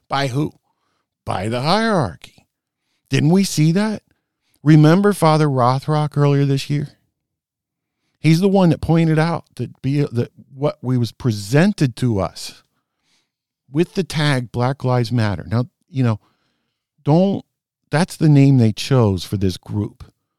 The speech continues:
But the mission within the group was against the nuclear family and had all the other tenets of Marxist. And I pointed it out. I'm glad I grabbed a screen capture of that website as it existed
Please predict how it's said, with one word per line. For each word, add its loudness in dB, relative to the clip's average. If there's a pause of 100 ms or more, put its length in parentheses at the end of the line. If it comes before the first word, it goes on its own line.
(560)
But -6
the 2
mission 4
within 0
the 0
group -8
was -10
against 0
the -6
nuclear -2
family 0
and -2
had -2
all 0
the -2
other -2
tenets 0
of -6
Marxist. -6 (1600)
And 0
I 0
pointed 0
it 2
out. 0
I'm 0
glad 0
I 0
grabbed -2
a -4
screen 0
capture -6 (160)
of -2
that -4
website -4
as 0
it -4
existed -4